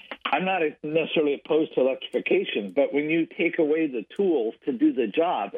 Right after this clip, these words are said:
especially when it affects things like farming, I mean, there's so much equipment that's under twenty-five horsepower. Uh, th-, those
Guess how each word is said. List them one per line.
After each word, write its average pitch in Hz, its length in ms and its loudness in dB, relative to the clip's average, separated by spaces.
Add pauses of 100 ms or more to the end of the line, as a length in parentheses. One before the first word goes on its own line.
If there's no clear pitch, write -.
(160)
especially 196 400 0
when 135 160 0
it 113 180 0
affects 120 320 -2 (540)
things 160 220 2
like 117 200 2 (160)
farming, 156 580 -2
I 127 40 2
mean, 123 220 2
there's 156 220 0 (680)
so 190 300 0
much 151 260 -2
equipment 131 480 0
that's 123 200 2
under 123 220 2
twenty-five 120 560 0
horsepower. 120 560 0 (380)
Uh, - 160 4
th-, 160 400 0
those 208 180 2